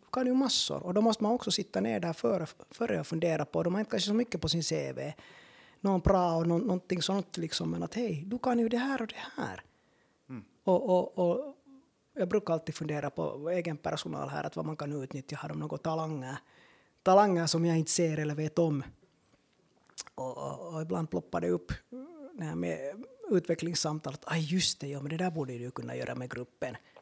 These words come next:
Speaker 1: Någon är bra att pyssla, någon är bra att sjunga och såna här grejer. Så man inte kanske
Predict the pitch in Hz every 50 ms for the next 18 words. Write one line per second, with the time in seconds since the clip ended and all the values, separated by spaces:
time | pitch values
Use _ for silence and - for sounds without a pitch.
0 | - _ - 175 165 - - 156 151 - 131 135 139 - 160 147 143 - - 175
1 | 147 131 135 147 147 143 143 143 139 135 135 - 147 143 147 - 156 135 131 147
2 | 147 - 156 127 123 127 123 123 135 139 160 151 147 151 147 135 143 139 131 127
3 | 131 131 131 143 - 185 196 196 - - 208 - 220 226